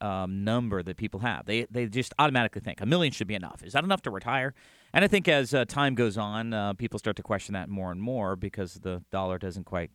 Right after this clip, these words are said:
go as far as it used to. This is a difficult question. A specific amount is a difficult question to answer because there's a lot of variables that affect that answer.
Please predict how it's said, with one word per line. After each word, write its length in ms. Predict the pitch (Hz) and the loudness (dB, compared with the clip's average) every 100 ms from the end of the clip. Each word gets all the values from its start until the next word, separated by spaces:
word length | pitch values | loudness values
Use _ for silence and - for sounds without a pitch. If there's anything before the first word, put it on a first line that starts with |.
| - | 0
go 220 | 180 147 | 2 2
as 100 | 90 | -2
far 300 | - 73 73 | -8 -10 -10
as 80 | 92 | -14
it 100 | - | -18
used 280 | 80 - - | -20 -20 -16
to. 200 | 64 - _ _ _ _ _ - | -16 -16 _ _ _ _ _ -8
This 300 | 135 262 403 | 2 4 4
is 140 | 330 | 2
a 60 | 247 | 2
difficult 640 | 185 196 202 - 185 - | 4 4 2 -2 -2 -4
question. 640 | - 143 117 - 76 - _ | 2 2 2 -6 -14 -14 _
A 80 | 135 | -2
specific 560 | - - - 294 269 220 | 0 0 4 4 4 4
amount 500 | 160 135 135 101 90 | 4 4 4 2 -2
is 140 | 104 | -6
a 40 | 110 | -2
difficult 460 | 147 - 135 120 | -2 -2 -4 -4
question 320 | - 113 - | 0 -2 -2
to 60 | 107 | -4
answer 320 | 120 135 123 | -2 -4 -2
because 240 | 107 113 135 | -4 -2 -4
there's 140 | 151 | -2
a 20 | |
lot 120 | 170 | -2
of 100 | 220 | -2
variables 560 | 175 160 151 151 139 135 | -2 0 2 2 0 -2
that 220 | 127 - | -4 -4
affect 380 | 101 117 180 202 | -4 -2 -2 -2
that 140 | 98 | -4
answer. 340 | 85 - 82 | -6 -10 -18